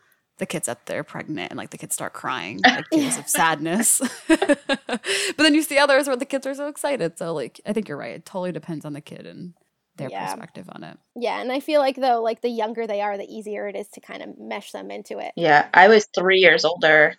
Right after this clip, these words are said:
Speaker 2: than my brother, and my mom said that I would, he was one and I was four, and I would get him out of his crib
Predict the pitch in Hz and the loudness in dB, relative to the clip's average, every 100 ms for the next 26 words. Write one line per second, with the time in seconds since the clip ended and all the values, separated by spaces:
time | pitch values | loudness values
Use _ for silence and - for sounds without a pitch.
0 | - 170 165 151 160 151 151 165 - _ | 0 2 6 6 6 4 4 2 -2 _
1 | _ _ - 185 170 175 175 175 190 - | _ _ 8 8 10 8 10 6 6 8
2 | 196 180 165 - 170 170 170 160 147 - | 8 8 6 8 6 8 6 4 0 -8
3 | _ _ - 233 220 196 170 180 175 165 | _ _ 4 10 10 10 4 4 4 4
4 | 151 170 165 156 - 170 139 78 208 220 | 6 8 8 4 2 2 4 4 2 -2
5 | - 185 175 175 175 - 175 170 - 165 | 4 8 10 8 6 2 2 2 4 6
6 | 175 180 180 180 156 - 196 160 135 | 8 6 2 -2 -4 2 6 6 4